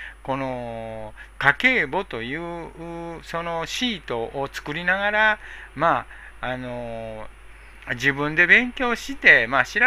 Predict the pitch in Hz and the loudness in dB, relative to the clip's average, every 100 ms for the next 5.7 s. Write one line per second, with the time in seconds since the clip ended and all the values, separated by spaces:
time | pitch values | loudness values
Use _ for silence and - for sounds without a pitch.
0 | 262 190 131 120 - 220 247 240 226 - | 4 2 2 0 -8 -4 2 4 2 -8
1 | - - 175 220 254 254 262 269 277 240 | -14 -4 2 2 2 -2 -4 -2 -2 -2
2 | 127 - 208 165 170 208 190 147 220 233 | -6 -2 -2 0 -2 -2 -2 -4 -2 0
3 | 131 104 - 135 113 - - 165 139 107 | 0 0 0 0 0 -2 -6 -6 -2 -2
4 | 101 95 - 117 113 110 - - - - | -2 -8 -10 -10 -8 -10 -12 -20 -12 -4
5 | 214 147 104 90 98 113 | -2 -2 -4 -6 -2 0